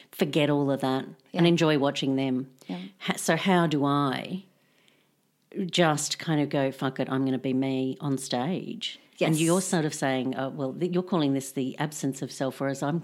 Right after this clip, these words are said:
Speaker 1: wanna say this is the fullness of self.
Speaker 2: Okay. Yeah.
Speaker 1: Yeah.
Speaker 2: Yeah, that maybe I, that's probably a better way to describe it, 'cause you do have to be a self, 'cause I can't
Speaker 1: Yeah.
Speaker 2: be a nothing.
Speaker 1: You'd be boring.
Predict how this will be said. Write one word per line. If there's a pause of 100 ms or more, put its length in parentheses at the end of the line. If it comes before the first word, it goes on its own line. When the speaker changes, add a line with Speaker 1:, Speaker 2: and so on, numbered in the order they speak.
Speaker 1:
wanna
say
this
is
the
fullness
of
self.
Speaker 2:
Okay.
Yeah.
Speaker 1:
Yeah. (200)
Speaker 2:
Yeah,
that
maybe
I,
that's
probably
a
better
way
to
describe
it,
'cause
you
do
have
to
be
a
self,
'cause
I
can't
Speaker 1:
Yeah.
Speaker 2:
be
a
nothing.
Speaker 1:
You'd
be
boring.